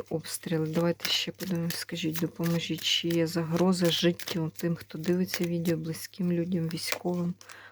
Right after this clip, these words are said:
побратимам найближчий час.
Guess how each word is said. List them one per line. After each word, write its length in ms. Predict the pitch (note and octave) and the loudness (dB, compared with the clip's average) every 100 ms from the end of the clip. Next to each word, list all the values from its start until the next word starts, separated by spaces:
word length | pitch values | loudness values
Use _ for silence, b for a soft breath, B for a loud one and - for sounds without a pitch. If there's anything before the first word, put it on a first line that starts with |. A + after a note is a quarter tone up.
| B | B
побратимам 840 | F3 D#3+ E3+ E3 - F3+ F3+ E3 | -4 2 2 2 2 4 6 4
найближчий 720 | D#3+ D#3 D#3+ E3 E3 - E3 D#3+ | 2 0 0 0 0 -2 -4 -6
час. 580 | - E3+ E3+ F#3+ - | -6 -4 -4 -6 -12